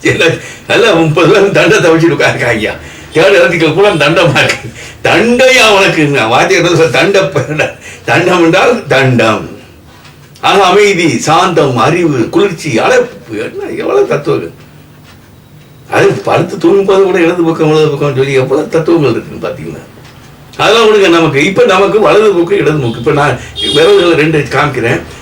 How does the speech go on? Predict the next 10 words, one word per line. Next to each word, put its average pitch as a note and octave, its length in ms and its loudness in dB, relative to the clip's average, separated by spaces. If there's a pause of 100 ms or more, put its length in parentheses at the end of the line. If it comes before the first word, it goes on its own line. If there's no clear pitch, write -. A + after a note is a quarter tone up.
இந்த - 160 0
பெருவிரல் G3 360 4
இருக்கு C3+ 200 -2
இல்லையா, A2 220 -4 (640)
இதை E3 200 2
வச்சு F#3+ 200 0
இப்படி, D3 200 -2
இப்படின்னா C3+ 280 -4
என்ன B2+ 200 0
செய்யுது? G#2+ 360 -2